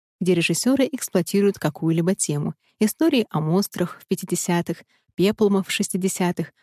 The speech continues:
торчи порн, пыточное порно в семидесятых. Обычно эти картины невысокого качества, которые стремятся шокировать зрителя. Один из поджанров эксплуатационного кино — «Rape and revenge». Структура фильма обозначена в названии жанра.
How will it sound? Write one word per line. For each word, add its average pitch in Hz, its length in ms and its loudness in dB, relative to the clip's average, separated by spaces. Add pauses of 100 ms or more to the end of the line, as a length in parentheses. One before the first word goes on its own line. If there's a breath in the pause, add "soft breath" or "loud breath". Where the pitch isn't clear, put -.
(140)
торчи - 360 0
порн, 190 500 0
пыточное 165 460 -2
порно 160 400 -2
в - 40 -10
семидесятых. 180 680 0 (540)
Обычно 254 460 2
эти 311 180 0
картины 214 400 2
невысокого 196 540 2
качества, - 560 -6 (220 soft breath)
которые 302 320 2
стремятся 165 420 0
шокировать 160 540 -2
зрителя. 165 480 -4 (400)
Один 220 260 4
из 220 100 0
поджанров 185 600 0
эксплуатационного 170 880 0
кино — 285 480 2
«Rape 220 280 2
and 220 140 4
revenge». 165 460 -2 (400)
Структура - 540 0
фильма 294 440 2
обозначена 180 680 0
в - 20 0
названии 170 520 0
жанра. 185 440 0